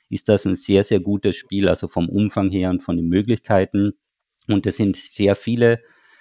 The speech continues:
Mechaniken drinnen und Elemente, die die Leute in Diablo einfach lieben und das stört sie noch umso mehr. Also so wie du gesagt hast, die sind wirklich, glaub ich, ein bisschen verletzt, weil es eigentlich ein sehr, sehr gutes Spiel ist, welches durch den Shop einfach komplett gecrushed wird für viele.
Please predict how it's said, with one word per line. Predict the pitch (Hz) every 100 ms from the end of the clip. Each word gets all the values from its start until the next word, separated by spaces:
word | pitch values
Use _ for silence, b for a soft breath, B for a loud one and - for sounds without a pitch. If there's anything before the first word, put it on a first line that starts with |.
| b
Mechaniken | - 90 - 95 101 120 - 107
drinnen | 98 107 113 110
und | 95 -
Elemente, | 95 95 90 95 110 113
die | 92
die | 90 90
Leute | 90 95 104 107
in | - 104
Diablo | 101 92 95 110 98
einfach | 95 - 92 -
lieben | 101 107 107 113 b b
und | - 90
das | 95 -
stört | - 95 101
sie | -
noch | 101 90 -
umso | 113 110 - 98
mehr. | 90 98 90
Also | 87 98 90 _ _ _
so | - 107
wie |
du | 104
gesagt | - 107 -
hast, | 107
die | 104
sind | - 110
wirklich, | 135 139 135
glaub | 113 110
ich, | 110
ein | 98
bisschen | 123 113
verletzt, | 101 95 104 113 -
weil | 95 95
es | 98 - b b b
eigentlich | 95 120 131 127 113
ein | 104
sehr, | - 117 120
sehr | - 104
gutes | 101 131 123 98 -
Spiel | - - 143 131
ist, | 104 143 - - b b
welches | 98 101 113 107
durch | - 104
den | 101
Shop | - 113 113 -
einfach | 101 101 110
komplett | - 95 101 104
gecrushed | - 90 - 110 - -
wird | 92 -
für | 85
viele. | - 87 82 85